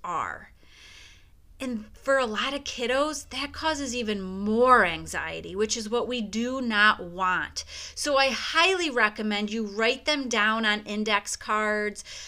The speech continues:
print out some pictures, whatever the case may be, whatever you think will work for your kids, and make, like, staple them, make a set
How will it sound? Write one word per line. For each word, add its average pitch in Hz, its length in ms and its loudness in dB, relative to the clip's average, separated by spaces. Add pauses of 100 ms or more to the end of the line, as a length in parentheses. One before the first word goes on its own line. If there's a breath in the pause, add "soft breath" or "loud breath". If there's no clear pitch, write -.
(140 loud breath)
print 311 240 2
out 294 200 4
some 277 280 -2
pictures, 247 840 0
whatever 269 540 0
the 381 80 -2
case 262 380 -4
may 247 160 -6
be, 220 120 -2
whatever 214 300 -2
you 311 140 -4
think 240 400 -4
will 247 160 0
work 196 240 -2
for 226 160 -4
your 220 320 2
kids, 175 600 -10 (600 loud breath)
and 269 300 2 (600)
make, 311 480 -4
like, 269 380 -4
staple 381 400 2
them, 330 480 0 (100)
make 294 440 0
a 247 80 -2
set - 720 0